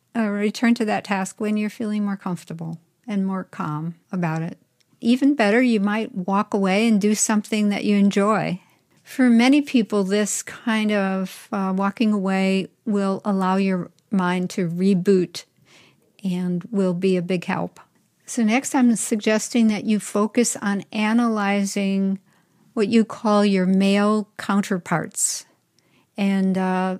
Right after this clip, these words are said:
please also c-, include your female counterparts,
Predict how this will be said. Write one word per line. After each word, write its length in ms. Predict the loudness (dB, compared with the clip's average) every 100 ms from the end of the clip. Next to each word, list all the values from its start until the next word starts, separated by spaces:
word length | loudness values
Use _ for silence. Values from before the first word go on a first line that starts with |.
| -12
please 360 | -8 -4 -4 -4
also 540 | -4 -4 -4 -4 -4 -6
c-, 80 | -12 -14 _ -8
include 640 | -2 -2 0 0 2 2
your 140 | -2
female 560 | -2 2 4 4 2 -2
counterparts, 1080 | -4 -6 -4 -8 -6 -6 -6 -6 -6 -6 -12